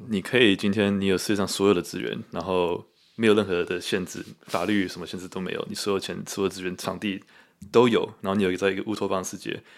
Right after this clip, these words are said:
可以重新建立一个全新的教育系统，你会怎么设计它？有没有什么样的理念去设计它？然后什么样的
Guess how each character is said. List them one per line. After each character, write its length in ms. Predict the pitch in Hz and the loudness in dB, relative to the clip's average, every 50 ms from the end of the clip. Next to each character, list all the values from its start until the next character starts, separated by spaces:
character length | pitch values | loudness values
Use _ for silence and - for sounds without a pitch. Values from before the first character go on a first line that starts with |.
| - - - - - | -20 -20 -20 -10 -4
可 80 | - 120 | -4 -2
以 0 | |
重 260 | - - - 107 110 | 0 0 2 2 2
新 200 | - - 127 123 | 2 2 0 2
建 160 | - 131 120 | 2 4 4
立 100 | 113 104 | 6 4
一 80 | 98 90 | 4 2
个 180 | 90 87 87 87 | 2 0 -2 -2
全 260 | - - - 101 101 | -4 -6 -4 -4 -4
新 140 | 98 - 113 | -4 -2 -2
的 60 | 101 | -2
教 180 | 92 - 98 95 | 0 0 0 0
育 60 | 95 | 0
系 140 | - - 110 | -2 -4 -8
统， 220 | - - - 101 113 - _ - - - - - - - - - _ - 147 185 _ | -8 -8 -10 -12 -12 -14 _ -20 -20 -20 -20 -20 -20 -20 -20 -20 _ -20 -20 -20 _
你 160 | - 123 98 101 | -8 -4 2 6
会 180 | 117 110 101 - | 6 6 6 4
怎 120 | - - 92 | 0 -8 -8
么 60 | 82 | -6
设 140 | 87 - 98 | -4 -4 -4
计 120 | - 95 | -4 -6
它？ 80 | 87 85 | -10 -10
有 120 | 82 - - _ - - - | -12 -14 -14 _ -14 -6 -2
没 60 | 110 | 0
有 60 | 127 | 0
什 120 | 127 - 98 | 0 2 2
么 40 | 107 | 2
样 80 | 107 | 2
的 80 | 104 95 | 2 0
理 140 | 92 85 82 | -4 -6 -6
念 100 | 101 98 | -6 -6
去 80 | 95 | -6
设 140 | 92 - 98 | -6 -6 -6
计 80 | 87 90 | -6 -6
它？ 240 | - - 85 85 | -8 -10 -10 -8
然 100 | 85 82 | -8 -6
后 80 | 85 92 | -8 -8
什 140 | 90 - 82 | -8 -8 -8
么 60 | 92 | -6
样 180 | 92 90 87 87 | -6 -6 -6 -6
的 260 | - 98 101 - | -6 -6 -6 -6